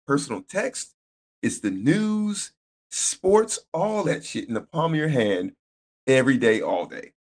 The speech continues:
So now you don't have to be educated to make any money. You have all that stuff in the palm of your hand. So why even go out and get educated? Why, why read a book?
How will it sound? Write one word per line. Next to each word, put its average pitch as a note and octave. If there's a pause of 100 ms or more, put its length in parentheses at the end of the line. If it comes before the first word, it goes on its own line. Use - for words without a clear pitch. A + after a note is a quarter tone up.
(360)
So B2 (120)
now D3+ (320)
you F#3
don't C#4+
have G#3
to C3+
be A2+ (560)
educated C#3 (680)
to C#3+
make C#3
any A#2+
money. B2+ (380)
You C#3+
have F3 (120)
all F#3
that A#2
stuff G#2
in D#3+
the G2+
palm A2
of A2
your A2+
hand. A2
So E3
why G#3 (100)
even D#3
go C3+
out A2+ (760)
and A#2+
get E3+
educated? G2
Why, F3+
why D#3+
read C3+
a A#2
book? A2